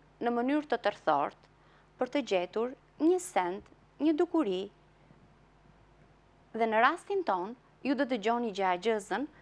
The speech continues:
të cilën unë kam paraqitur, dhe do të mendoni se për kë bëhet fjalë.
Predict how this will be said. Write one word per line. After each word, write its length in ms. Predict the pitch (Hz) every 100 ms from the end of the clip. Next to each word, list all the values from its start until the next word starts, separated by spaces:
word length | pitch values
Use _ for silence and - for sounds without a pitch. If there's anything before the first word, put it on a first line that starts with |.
| - -
të 80 | 196
cilën 260 | - 233 220
unë 140 | 220
kam 160 | 214 185
paraqitur, 560 | 180 175 - 220 359 403 - - - - -
dhe 140 | 226
do 100 | 247
të 140 | 320 381
mendoni 540 | 427 262 202 240 269 - -
se 180 | -
për 220 | 214 214 208
kë 160 | - 359
bëhet 320 | 190 170 -
fjalë. 400 | - - - -